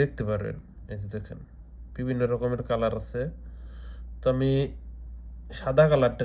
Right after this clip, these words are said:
নিছি, এই যে এটা নিছি আমি, যেটাতে ভিডিও করতেছি এটাই আমার। এই যে দেখতেছেন খাপ আছে এখানে, সাদা নিছি। তো এগুলো আছিল না কালার, শুধু সাদা আর কালো আছিল। তো আমি এটা নিছি।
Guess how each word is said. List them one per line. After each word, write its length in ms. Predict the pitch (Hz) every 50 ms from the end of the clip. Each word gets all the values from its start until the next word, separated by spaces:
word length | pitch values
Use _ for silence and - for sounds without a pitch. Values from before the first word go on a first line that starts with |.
| 117 120
নিছি, 260 | 127 123 - 117 113 131 160 - - - - - - - - - -
এই 60 | 113 107
যে 60 | 110 110
এটা 140 | 107 113 127 127 135
নিছি 160 | 131 - - 98 98
আমি, 120 | 101 107 - - - - - - - - 107 104
যেটাতে 320 | 110 117 113 113 113 107 120 113
ভিডিও 180 | 123 123 139 139 135
করতেছি 280 | 156 131 - 110 - - 113 117
এটাই 220 | 117 - 117 110 110 104
আমার। 180 | 107 117 131 170 165 - - - - - - - - - - -
এই 60 | 110
যে 60 | 110 110 110
দেখতেছেন 340 | 107 101 - 101 95 113 113 98 -
খাপ 180 | 113 113 101 95 110 107
আছে 140 | 107 - 113 104
এখানে, 240 | - - 110 113 131 156 170 - - - - - - - -
সাদা 220 | - 117 113 131 127 135
নিছি। 260 | 139 135 - - 123 139 170 196 - - -
তো 60 | - 113 113 117 117 123 127
এগুলো 260 | 123 120 127 127 127 135 147
আছিল 180 | - - 123 110 110 110
না 40 | 110 110
কালার, 200 | 113 113 120 123 - -
শুধু 180 | 123 113 120 110 -
সাদা 200 | - 123 117 120 123
আর 40 | 120 -
কালো 160 | 131 135 135 135 127
আছিল। 200 | - - 110 113 131 160 - - - - - - - - - - - - - - -
তো 60 | - -
আমি 100 | 110 110 113 110
এটা 120 | 120 123 120 123
নিছি। 240 | 113 - - 110